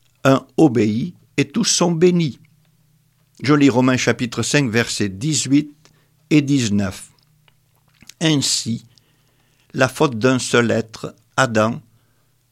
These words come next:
a entraîné la condamnation de tous les humains. De même, l'œuvre juste d'un seul, Jésus-Christ,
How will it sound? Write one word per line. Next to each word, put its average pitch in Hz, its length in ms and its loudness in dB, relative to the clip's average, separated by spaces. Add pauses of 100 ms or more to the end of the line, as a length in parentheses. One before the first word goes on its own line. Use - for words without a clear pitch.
(120)
a 113 100 -2
entraîné 156 480 0
la 127 140 2
condamnation 143 840 2
de 123 160 -2
tous 185 320 -6
les 143 260 0
humains. 113 320 0 (1200)
De 98 220 -8
même, 123 340 2
l'œuvre 101 380 2
juste 170 420 -2
d'un 110 240 2
seul, 104 460 -2 (720)
Jésus-Christ, 110 840 0